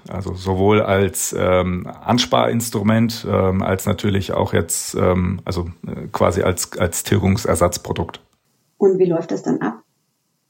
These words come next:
Speaker 1: Ähm, ja, es ist ein Teil der, ähm, Gespräche, die wir mit unseren Kunden und Kundinnen, äh, führen. Also unsere Berater und Beraterinnen,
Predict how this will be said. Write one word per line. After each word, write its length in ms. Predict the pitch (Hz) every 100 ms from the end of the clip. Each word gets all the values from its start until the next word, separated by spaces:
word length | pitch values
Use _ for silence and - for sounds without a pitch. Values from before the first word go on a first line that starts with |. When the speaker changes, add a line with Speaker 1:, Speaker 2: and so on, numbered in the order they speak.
| - -
Speaker 1:
Ähm, 280 | 110 101 101
ja, 160 | 101 101
es 140 | 101
ist 120 | 110
ein 120 | 113
Teil 480 | - 104 117 131 127
der, 1400 | 123 110 107 107 107 107 104 - 98 98 98 98 98 98
ähm, 140 | 101
Gespräche, 480 | - - 98 113 131
die 120 | 104
wir 80 | 110
mit 140 | 104 107
unseren 320 | 110 107 104
Kunden 300 | 117 120 117
und 160 | 104
Kundinnen, 600 | - 147 127 98 92 92
äh, 200 | 98 95
führen. 340 | - 107 127 120
Also 220 | 98 101
unsere 520 | 101 - 101 101 98
Berater 540 | 95 107 98 110 120 107
und 120 | 101
Beraterinnen, 800 | 104 98 110 104 110 110 107